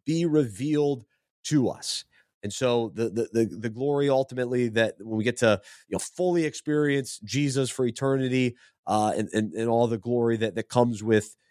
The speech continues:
uh, knowing him and being with him forever. Um, and then Romans five, three through five says,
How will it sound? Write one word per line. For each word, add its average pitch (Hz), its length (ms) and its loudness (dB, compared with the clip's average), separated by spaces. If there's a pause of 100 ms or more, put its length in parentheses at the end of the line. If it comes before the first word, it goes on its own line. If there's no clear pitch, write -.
(140)
uh, 104 240 0 (360)
knowing 143 300 0
him 131 200 0
and 110 100 -4
being 120 220 0
with 117 200 -2
him 101 100 -2
forever. 104 480 0 (380)
Um, 120 340 2
and 135 140 -4
then 135 260 2 (140)
Romans 147 360 2
five, 131 440 0
three 139 120 0
through 127 160 -6
five 123 340 0
says, 117 340 0